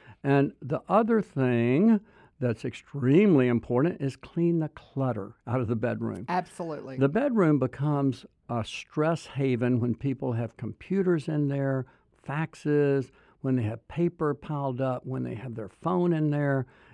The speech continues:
Speaker 1: And so again, your phone's dinging, the computer's going off, everything's happening. So you gotta get that clutter out of there. Clutter stress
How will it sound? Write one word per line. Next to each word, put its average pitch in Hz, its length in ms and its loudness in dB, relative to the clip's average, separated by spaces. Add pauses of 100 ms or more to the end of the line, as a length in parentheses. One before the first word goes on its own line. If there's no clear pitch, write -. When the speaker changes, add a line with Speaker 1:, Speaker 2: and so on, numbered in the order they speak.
(160)
Speaker 1:
And 131 120 2
so 143 220 -4
again, 160 560 0
your 120 220 -2
phone's 156 420 -2
dinging, 151 480 2
the 117 80 0
computer's 156 720 -4
going 147 380 -4
off, 139 280 -2
everything's 139 520 -2
happening. 135 420 -2
So - 140 -4
you 139 80 -4
gotta 208 200 -6
get - 280 -8
that 127 240 -10
clutter 139 440 -6
out 135 180 -6
of 127 100 -6
there. 123 160 -4
Clutter 151 360 -4
stress 127 440 -4